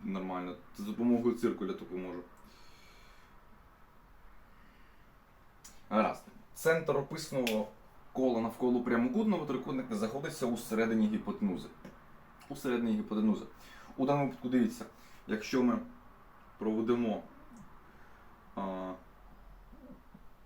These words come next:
якщо ми проведемо зараз ось такий відрізочок. Ось такий. Ось так. Бачите? Тобто з вершини прямокутного трикутника, прямого кута до, до середини гіпотенузи.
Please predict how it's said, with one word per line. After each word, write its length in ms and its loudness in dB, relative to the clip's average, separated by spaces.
якщо 260 0
ми 60 2
проведемо 460 -2
зараз 420 -4
ось 120 -4
такий 220 0
відрізочок. 440 2
Ось 60 -20
такий. 240 -18
Ось 140 -2
так. 240 -6
Бачите? 300 -2
Тобто 280 -8
з 40 -2
вершини 400 0
прямокутного 540 -2
трикутника, 580 -4
прямого 320 4
кута 320 2
до, 280 2
до 180 0
середини 400 2
гіпотенузи. 540 2